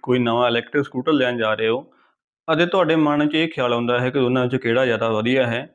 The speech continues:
ਤਾਂ ਅੱਜ ਦੀ ਵੀਡੀਓ ਤੁਹਾਡੇ ਲਈ ਹੀ ਹੈ। ਇਸ ਵੀਡੀਓ ਨੂੰ ਅੰਤ ਤੱਕ ਜ਼ਰੂਰ ਦੇਖਿਓ ਜੀ। ਤਾਂ ਸਭ ਤੋਂ ਪਹਿਲਾਂ ਗੱਲ ਕਰਦੇ ਹਾਂ ਆਪਾਂ ਇਹਨਾਂ ਦੋਵਾਂ ਦੀ ਕੀਮਤ ਬਾਰੇ।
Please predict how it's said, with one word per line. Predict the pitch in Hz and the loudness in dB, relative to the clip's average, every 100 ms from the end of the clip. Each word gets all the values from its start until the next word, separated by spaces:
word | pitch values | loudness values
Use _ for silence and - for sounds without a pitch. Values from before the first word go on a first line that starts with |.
| _ _ _ _ | _ _ _ _
ਤਾਂ | - - 139 131 | -4 -2 0 0
ਅੱਜ | |
ਦੀ | 135 143 | 2 2
ਵੀਡੀਓ | 139 147 151 | 2 2 0
ਤੁਹਾਡੇ | 156 127 110 | 0 -2 0
ਲਈ | 113 120 | 0 0
ਹੀ | 123 | 0
ਹੈ। | 120 135 165 - | 0 -4 -8 -8
ਇਸ | 139 135 | -6 -2
ਵੀਡੀਓ | 131 127 | 0 0
ਨੂੰ | 139 - | -2 -2
ਅੰਤ | 120 120 | -6 -4
ਤੱਕ | 123 | -2
ਜ਼ਰੂਰ | 117 113 117 | -2 0 0
ਦੇਖਿਓ | 123 117 127 | -2 -2 -2
ਜੀ। | 123 131 - - _ _ _ _ - _ _ _ - | -2 -2 -4 -10 _ _ _ _ -20 _ _ _ -2
ਤਾਂ | 151 | 0
ਸਭ | - 165 | 2 0
ਤੋਂ | 185 | 0
ਪਹਿਲਾਂ | 190 190 | 0 2
ਗੱਲ | 170 147 147 | 2 2 0
ਕਰਦੇ | 147 139 135 143 | 0 -2 -2 -2
ਹਾਂ | 143 147 | 0 -2
ਆਪਾਂ | 143 131 | -2 0
ਇਹਨਾਂ | 131 135 | 2 2
ਦੋਵਾਂ | 127 131 | 0 2
ਦੀ | 131 147 | 2 0
ਕੀਮਤ | 127 123 120 | 0 0 0
ਬਾਰੇ। | 113 110 107 | 0 0 -4